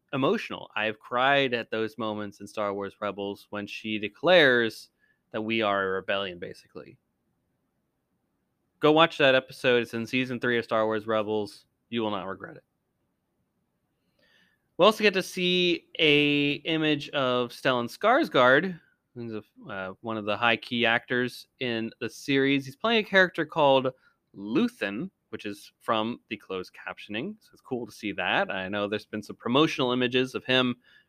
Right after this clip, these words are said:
riding around with Cassian on, like, a speeder bike. That's cool. I'm excited to see what his character brings overall to the Star Wars galaxy.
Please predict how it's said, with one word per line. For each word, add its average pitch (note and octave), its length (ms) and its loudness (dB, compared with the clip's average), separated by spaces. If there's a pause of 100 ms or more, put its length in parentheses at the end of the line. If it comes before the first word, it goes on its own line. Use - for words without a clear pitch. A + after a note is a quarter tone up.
(120)
riding D3 300 8
around D3 180 8
with B2+ 80 2
Cassian C#3 420 0
on, B2 140 0
like, A#2 140 -2
a G#2 60 -4
speeder F#3 320 0
bike. C3+ 360 2 (4000)
That's F3+ 160 -4
cool. F3+ 220 -2
I'm A#3+ 60 -4
excited D#3 300 2
to C#3+ 120 0
see D#3+ 160 -2
what C3+ 320 4 (1080)
his D#3 220 -4
character C3 400 4
brings B2+ 320 0
overall A2+ 400 0
to B2+ 100 -10
the A#2 80 -8
Star A2 260 -2
Wars G#2+ 240 -6
galaxy. G#2 600 -6